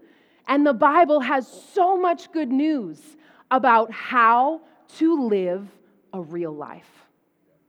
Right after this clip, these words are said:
A life. A life with purpose and joy and peace. Jesus didn't come just so that you had a way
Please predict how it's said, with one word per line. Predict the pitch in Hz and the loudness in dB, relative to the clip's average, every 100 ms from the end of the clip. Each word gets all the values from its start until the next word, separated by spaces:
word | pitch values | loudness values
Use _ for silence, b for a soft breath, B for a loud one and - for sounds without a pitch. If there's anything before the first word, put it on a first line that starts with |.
| _ _ | _ _
A | 247 | -2
life. | 226 240 220 156 _ _ _ _ - | 4 4 4 -2 _ _ _ _ 2
A | 247 | 4
life | 247 247 294 - | 6 4 2 -2
with | 247 226 | -8 -8
purpose | - - 302 302 196 - - - | -10 -6 -4 -2 -6 -6 -18 -12
and | 220 214 | -8 -8
joy | 190 277 294 294 254 175 160 B B | -8 2 4 4 2 -2 -6 B B
and | - 247 233 | -6 -4 -4
peace. | - - 330 254 - - b b b | -6 0 0 0 -8 -20 b b b
Jesus | - 320 349 339 330 | -4 0 2 0 -6
didn't | - 330 285 | -4 -4 -4
come | - 311 294 226 247 294 B B B | -4 0 0 0 -2 -6 B B B
just | - 330 330 | -4 -4 -4
so | 320 | -2
that | 277 269 | 0 0
you | 233 285 | -2 -2
had | 247 269 | 0 2
a | 247 | 2
way | 254 247 | 2 2